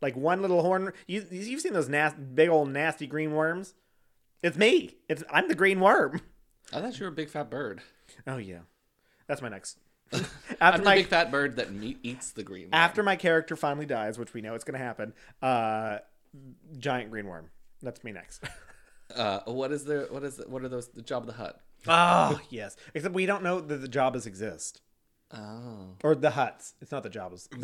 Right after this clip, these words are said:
Speaker 2: the
Speaker 1: Hutts.
Speaker 2: Hutts.
Speaker 1: Yeah. 'Cause it's Hut space we haven't discovered yet.
Speaker 2: Hut space.
Speaker 1: <sighs> Oh,
Speaker 2: Chutzpah.
Speaker 1: man. Chutzpah.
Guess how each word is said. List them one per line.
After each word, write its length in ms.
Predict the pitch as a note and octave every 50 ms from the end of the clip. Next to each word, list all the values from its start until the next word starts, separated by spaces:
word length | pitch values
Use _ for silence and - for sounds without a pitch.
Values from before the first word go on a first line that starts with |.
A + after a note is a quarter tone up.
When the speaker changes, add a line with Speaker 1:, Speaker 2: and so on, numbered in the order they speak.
| B2 -
Speaker 2:
the 60 | - D3+
Speaker 1:
Hutts. 120 | A#2 F2+
Speaker 2:
Hutts. 220 | - - - - - - - -
Speaker 1:
Yeah. 260 | - C3 B2 G#2+ F#2 F2+ G2 - _ _ _ _ _ _ _
'Cause 160 | - D3 B2+
it's 180 | B2+ C3 - -
Hut 260 | - - - - -
space 320 | - - B2+ G2+ F2+ - C#3
we 80 | A2+
haven't 160 | B2 B2 B2
discovered 360 | G#2+ - - - B2 A2 G2 -
yet. 220 | F2 E2 E2 - _ _ _ - - - - -
Speaker 2:
Hut 140 | - - - - -
space. 200 | - - - - - - - _
Speaker 1:
<sighs> 160 | _ - -
Oh, 460 | F3 G3 G3 E3 C#3+ B2 A#2 - - - -
Speaker 2:
Chutzpah. 360 | - E3+ E3+ C#3 A#2 A2+ A2 G#2
Speaker 1:
man. 120 | F#2+ F#2+ - _ _ - -
Chutzpah. 420 | C#3+ B2+ - - - A#2 G#2